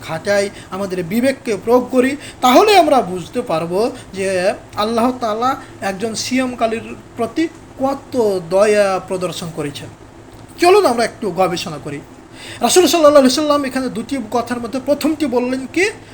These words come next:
আজ্জালুল ইফতার, তাড়াতাড়ি ইফতার করতে হবে।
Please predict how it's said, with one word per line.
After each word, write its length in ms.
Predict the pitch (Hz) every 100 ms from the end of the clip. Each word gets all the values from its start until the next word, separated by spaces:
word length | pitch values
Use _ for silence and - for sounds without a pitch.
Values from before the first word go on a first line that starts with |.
| -
আজ্জালুল 580 | 175 196 180 170 196 185
ইফতার, 440 | 170 - 190 165 156
তাড়াতাড়ি 380 | 185 185 175 165
ইফতার 240 | 160 - 156
করতে 240 | - - 135
হবে। 220 | 143 -